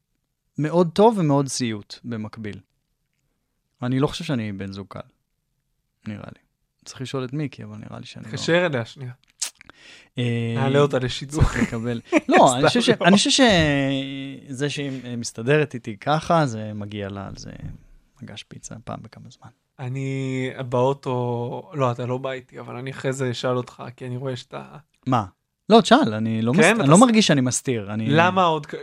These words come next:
Speaker 2: חוץ ממרוכז, תן לי עוד דברים שמקשים עליה.
Speaker 1: אה.
Speaker 2: אני רוצה בו זמנית לעלות על סוד הקסם שלך,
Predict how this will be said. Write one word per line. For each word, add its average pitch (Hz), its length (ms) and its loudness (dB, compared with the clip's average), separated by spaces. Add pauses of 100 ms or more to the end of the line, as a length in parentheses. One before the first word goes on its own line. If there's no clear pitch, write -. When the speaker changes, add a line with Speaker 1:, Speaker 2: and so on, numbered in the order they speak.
Speaker 2:
חוץ 165 320 -4
ממרוכז, 139 680 -2
תן 151 180 -2
לי 156 80 0
עוד 135 160 0
דברים 131 340 -2
שמקשים 127 580 -4
עליה. 123 280 -2 (3000)
Speaker 1:
אה. 117 40 -14 (520)
Speaker 2:
אני 170 160 4
רוצה 190 380 6
בו 202 240 6
זמנית 175 680 0 (120)
לעלות 139 460 6
על 196 80 2
סוד 196 260 0
הקסם 196 420 -2
שלך, 214 320 -10